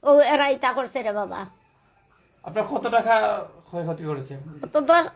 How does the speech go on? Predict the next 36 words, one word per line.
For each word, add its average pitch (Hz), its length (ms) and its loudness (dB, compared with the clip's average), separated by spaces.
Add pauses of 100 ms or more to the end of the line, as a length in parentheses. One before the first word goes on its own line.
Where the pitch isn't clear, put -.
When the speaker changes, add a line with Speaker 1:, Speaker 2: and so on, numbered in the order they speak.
Speaker 1:
দশ 320 320 0
ভরি 440 240 0
সোনা 330 340 4
কত 349 160 2
টাকা 320 360 4
ওন 302 260 2
জানি 277 360 0
না, 285 160 2
বিদ-, 277 240 0
বাইরা 269 360 2
তাকে 285 280 -2
আইছে। 247 280 -2
আর 254 120 -4
পাঁচ 302 240 0
লাখ 330 220 4
টাকা 294 220 4
নগদ 247 300 -4
আর 262 340 2 (520)
পাঁচ 330 180 4
হাজার 359 340 4
টাকা, 311 380 0 (260)
আট, 269 160 0 (320)
পাঁচ 320 220 2
হাজার 359 280 4
টাকা 311 200 6
হইব 277 200 4
মেশিন, 254 460 -4 (420)
টুল 349 260 4
তো 370 100 8
ইয়া 294 180 6
মেশিন 311 340 4
নিছে 262 260 -2
দি। 196 180 -10 (540)
Speaker 2:
আর 156 120 -12
কিছু 196 220 -14
নিছে? 151 140 -8